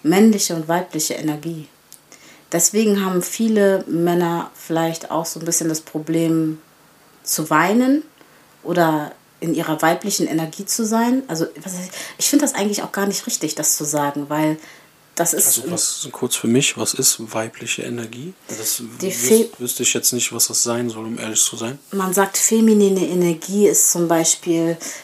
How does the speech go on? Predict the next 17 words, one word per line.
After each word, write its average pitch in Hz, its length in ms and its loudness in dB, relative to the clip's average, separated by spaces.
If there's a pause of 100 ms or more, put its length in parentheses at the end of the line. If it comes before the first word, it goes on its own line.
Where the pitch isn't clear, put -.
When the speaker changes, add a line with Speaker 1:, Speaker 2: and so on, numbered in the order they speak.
(160)
Speaker 1:
dass 170 300 2
man, 160 580 4 (100)
ähm, 151 540 -2
sich - 300 0
zurücklehnt, 170 840 2
dass 165 160 0
man 170 100 0
verwundbar 170 680 0
ist, 156 400 -2
dass 160 120 -6
man 180 220 -2
weinen 165 480 2
kann, 160 440 -2
dass 156 200 0
man, 160 200 0 (580)
dass 196 240 4
man, 170 520 4